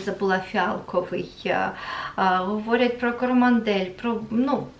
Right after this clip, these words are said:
такі складні парфуми. А цей, він такий один з найрозу-, найзрозуміліших і найлегших в носці. Чому про нього так мало говорять, для мене загадка. Не люблять квіти.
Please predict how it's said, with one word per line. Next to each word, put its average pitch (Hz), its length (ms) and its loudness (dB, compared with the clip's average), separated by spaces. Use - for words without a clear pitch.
такі 240 260 0
складні 240 600 6
парфуми. 196 640 -4
А 220 80 -4
цей, 381 400 4
він 269 460 0
такий 269 360 -4
один 269 260 2
з 254 100 -6
найрозу-, 254 680 2
найзрозуміліших 226 1700 2
і 220 100 0
найлегших 208 800 -2
в 190 160 -4
носці. 180 500 -6
Чому 214 300 0
про 240 180 -2
нього 240 180 4
так 226 220 -6
мало 220 240 0
говорять, 220 520 0
для 214 80 -8
мене 202 380 -2
загадка. 175 600 -2
Не 202 180 2
люблять 240 400 2
квіти. 226 720 -4